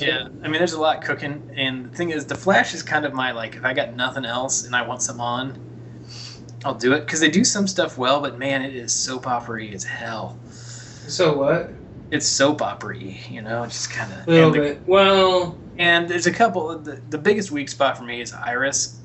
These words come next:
Speaker 1: She's terrible.
Speaker 2: It is like the C W. So
Speaker 1: It is, I mean, it is like, uh, Charmed, but with the Flash.
Speaker 2: Well, I couldn't s-, I couldn't get through Arrow because it was a little too gritty, but it was still like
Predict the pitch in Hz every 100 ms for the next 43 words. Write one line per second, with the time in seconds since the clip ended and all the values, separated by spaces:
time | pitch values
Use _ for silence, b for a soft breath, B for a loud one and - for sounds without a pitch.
0 | - - - - - - 101 92 - -
1 | - - 202 240 240 247 - 190 - 185
2 | 160 151 143 131 123 - - - - -
3 | 170 165 165 175 165 165 190 175 156 165
4 | 147 135 127 127 127 127 123 110 - 147
5 | 135 127 117 - 135 - - - 113 104
6 | 104 - - - 196 196 190 185 180 175
7 | - 175 247 - - 180 170 - - 190
8 | 220 269 214 165 165 160 160 139 135 151
9 | 147 143 131 131 135 135 151 143 143 151
10 | 151 151 160 156 - 165 156 147 147 147
11 | 143 135 135 131 156 147 139